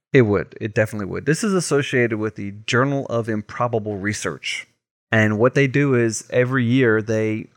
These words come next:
collect the most ridiculous scientific papers that were posted in all seriousness that they can find and a-, make an award, and they have an award ceremony,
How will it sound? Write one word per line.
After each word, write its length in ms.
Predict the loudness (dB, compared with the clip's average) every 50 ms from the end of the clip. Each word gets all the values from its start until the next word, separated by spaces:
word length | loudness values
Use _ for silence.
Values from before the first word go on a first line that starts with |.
| -20 -12 _
collect 600 | -4 -2 0 2 4 4 4 4 0 _ -20 -18 _
the 420 | -4 0 0 2 2 0 -2 -4 -8 -12 -18 -20 _ _ _ _ _ _ 2
most 320 | 4 6 6 4 4 0
ridiculous 720 | -2 -4 -2 -2 -2 -2 0 0 0 0 2 0 0 0
scientific 840 | -2 -6 -4 -2 0 0 0 0 0 0 -2 -2 0 -2 -2 -4 _
papers 560 | 0 2 2 2 2 0 0 0 -2 -2 0
that 180 | 0 0 0 0
were 240 | -2 -4 -4 -4 -6 -10 _
posted 460 | 0 2 2 2 2 0 0 0 0
in 60 | 0
all 140 | 0 0 -2
seriousness 840 | -2 -2 0 2 2 2 2 0 -2 -4 -6 -6 -6 -6 -6 -10 -14 -18 _ _
that 160 | 2 2 4 4
they 140 | 2 0
can 120 | 0 -2 -6
find 580 | -2 0 0 2 2 0 -2 -4 -6 -10 -14 -16 _ _ _ _ _ _ _ 2
and 400 | 4 4 4 4 2 0 -2 -4 -8 -10 _ _ _ _ _
a-, 200 | 0 0 0 0 -2 _
make 240 | 0 0 2 2 2
an 60 | 2
award, 520 | 2 4 4 4 4 4 4 2 0 -2 -4 -4
and 100 | 0 2
they 40 |
have 180 | 2 2 4 2
an 100 | 2 0
award 300 | 0 0 0 -2 -2 -2
ceremony, 880 | -2 -2 0 4 4 4 6 6 4 4 2 0 -2 -4 -6 -8 -6